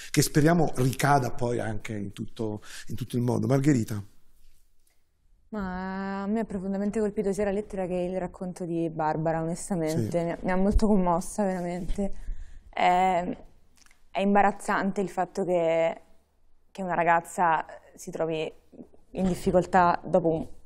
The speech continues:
Speaker 2: un momento di grandissima difficoltà, dovrebbe finire lì. La difficoltà invece, il problema è che a volte aumenta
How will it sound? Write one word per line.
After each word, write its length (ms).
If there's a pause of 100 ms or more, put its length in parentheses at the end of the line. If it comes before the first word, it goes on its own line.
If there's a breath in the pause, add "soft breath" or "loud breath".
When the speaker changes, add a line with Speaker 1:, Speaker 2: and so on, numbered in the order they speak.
Speaker 2:
un 100
momento 300
di 140
grandissima 600
difficoltà, 480
dovrebbe 300
finire 320
lì. 280 (220 soft breath)
La 80
difficoltà 440
invece, 380
il 600
problema 260
è 60
che 80
a 60
volte 280
aumenta 760